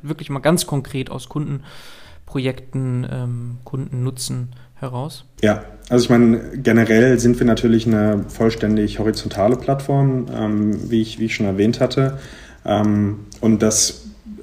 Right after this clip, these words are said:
Speaker 2: äh, führt zu gewissen Herausforderungen, ist aber auch wiederum super spannend, weil halt die Breite und die, die Variation an Anwendungsfällen extrem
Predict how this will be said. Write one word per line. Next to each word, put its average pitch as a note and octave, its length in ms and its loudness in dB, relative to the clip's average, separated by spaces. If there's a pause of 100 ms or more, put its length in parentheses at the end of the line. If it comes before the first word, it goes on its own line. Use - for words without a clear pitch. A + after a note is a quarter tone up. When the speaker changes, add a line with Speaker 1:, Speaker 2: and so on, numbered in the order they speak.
Speaker 2:
äh, - 220 -14
führt - 260 2
zu A#2 80 -2
gewissen G#2+ 400 2
Herausforderungen, B2 880 2
ist G#2 100 -6
aber G#2 140 2
auch G#2 180 -4
wiederum G#2+ 460 2
super A2+ 240 0
spannend, G#2+ 420 2
weil G2 180 2
halt G#2 220 -4
die G2+ 120 -2
Breite F#2+ 680 0
und G2 280 -4 (460)
die, G2+ 220 2
die G#2 200 0
Variation G#2 680 2
an G2 160 -2
Anwendungsfällen F#2+ 840 -2
extrem G2 800 -2